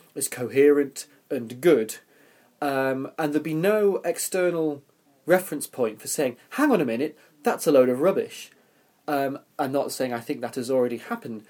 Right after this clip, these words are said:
but there is a risk, um, and there are perhaps suggestions, some people might already feel this is happening in some aspects of social science, that the definition or the kind of a meaningful use of the term research is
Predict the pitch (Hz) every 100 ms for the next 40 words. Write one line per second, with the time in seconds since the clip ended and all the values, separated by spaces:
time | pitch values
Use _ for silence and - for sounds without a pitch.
0 | _ _ _ 185 165 175 165 165 190 254
1 | - - - - _ 151 135 127 127 123
2 | 123 120 _ _ - 139 131 127 127 135
3 | - - - - _ - 135 170 175 151
4 | 147 139 143 127 131 175 143 139 127 110
5 | 131 123 113 - - 143 135 127 117 117
6 | - 180 156 110 - 123 - - 117 120
7 | 110 - 110 - 120 - - - - -
8 | _ - _ _ 131 120 123 131 139 151
9 | 156 139 123 113 117 131 123 117 113 -
10 | _ _ - 127 151 175 160 143 123 120
11 | 156 220 - 113 117 - 160 143 113 110
12 | _ _ _ 127 185 190 120 95 - -
13 | - 131 113 104 - -